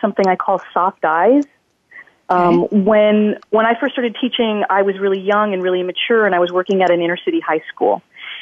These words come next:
Speaker 1: And, um, I couldn't keep the frustration out of my voice and my <laughs> body language when I was in rough, like, disciplinary moments with kids or when I was frustrated with a student or a class.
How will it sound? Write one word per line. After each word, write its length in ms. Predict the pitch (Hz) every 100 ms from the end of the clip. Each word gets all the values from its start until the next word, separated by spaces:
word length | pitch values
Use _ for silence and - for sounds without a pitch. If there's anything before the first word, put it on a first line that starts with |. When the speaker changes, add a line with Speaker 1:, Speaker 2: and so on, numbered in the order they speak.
| - -
Speaker 1:
And, 420 | 190 185 185 180 -
um, 300 | 185 180 170 -
I 80 | 180
couldn't 340 | - 277 262
keep 140 | 254
the 80 | -
frustration 880 | - 196 - - 196 196 208 208 180
out 240 | - 170
of 120 | 170 170
my 240 | 165 165
voice 360 | 156 170 175 175 - _ _ _ _ -
and 100 | 170
my 100 | 160
<laughs> 140 | 156
body 280 | 226 220 226
language 520 | 202 208 208 196 190 196 - - -
when 400 | 196 190 180 180
I 140 | 185 175
was 120 | 180
in 160 | 175 170
rough, 260 | 180 180 - _ _ -
like, 220 | 170 170
disciplinary 500 | 196 214 220 180 180
moments 300 | 170 170 -
with 100 | 175 -
kids 260 | - 240 196
or 120 | 180
when 140 | 165 165
I 60 |
was 120 | 160 165 -
frustrated 400 | 175 - 175 160
with 140 | 165
a 60 | 170 -
student 280 | - 170 165
or 140 | 156
a 40 | 151
class. 460 | - 262 233 165